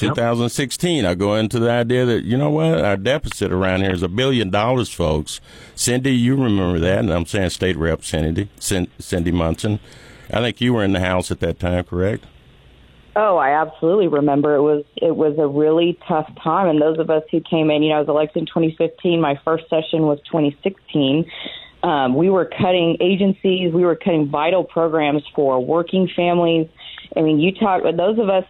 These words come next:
Speaker 3: and I called a couple of my colleagues on the other side of the aisle who came in. I said, "I'm not calling you as Leader <laughs> Munson. I'm calling you as,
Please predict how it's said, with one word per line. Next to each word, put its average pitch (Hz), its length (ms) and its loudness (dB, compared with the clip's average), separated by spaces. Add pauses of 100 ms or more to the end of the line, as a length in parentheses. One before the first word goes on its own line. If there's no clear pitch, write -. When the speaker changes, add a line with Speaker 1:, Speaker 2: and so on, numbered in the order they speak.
Speaker 3:
and 170 140 0
I 190 120 -2
called 214 300 0
a - 60 -12
couple 185 260 0
of 175 140 0
my 175 420 0
colleagues 180 360 2
on 165 80 2
the 160 80 2
other 160 200 2
side 170 140 0
of 160 60 2
the 151 100 2
aisle 196 220 2
who 185 100 2
came 180 220 0
in. 175 120 2
I 160 120 0
said, 175 120 -2
"I'm 175 100 0
not 180 180 -2
calling 151 300 0
you 160 200 2
as 151 80 -2
Leader 170 200 2
<laughs> 214 100 2
Munson. 214 340 0
I'm 180 160 0
calling 185 320 2
you 170 160 4
as, 156 160 2